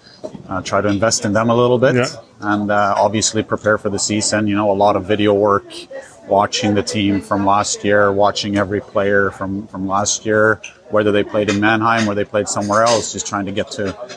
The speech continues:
Speaker 1: know them as hockey players, you know.
Speaker 2: Yeah,
Speaker 1: So
Speaker 2: yeah.
Speaker 1: it was, uh, it was a busy summer, but a good one.
Speaker 2: Yeah. Sounds a little bit like recharging the batteries, but also a lot of hockey.
Speaker 1: Yeah.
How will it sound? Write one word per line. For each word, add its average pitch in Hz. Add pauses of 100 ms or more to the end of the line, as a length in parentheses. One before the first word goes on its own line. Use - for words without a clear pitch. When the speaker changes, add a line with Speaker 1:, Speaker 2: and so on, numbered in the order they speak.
(360)
Speaker 1:
know 113
them 110
as 107
hockey 113
players, 92
you 92
know. 92
Speaker 2:
Yeah, 107
Speaker 1:
So -
Speaker 2:
yeah. 107
Speaker 1:
it 113
was, 104
uh, 107
it -
was 123
a 123
busy 135
summer, 143 (480)
but 107
a 107
good 107
one. 104 (340)
Speaker 2:
Yeah. 131 (720)
Sounds 180
a 180
little 180
bit 165
like 160
recharging 160
the 156
batteries, 190
but 160
also 165
a 147
lot 151
of 143
hockey. 127 (220)
Speaker 1:
Yeah. 87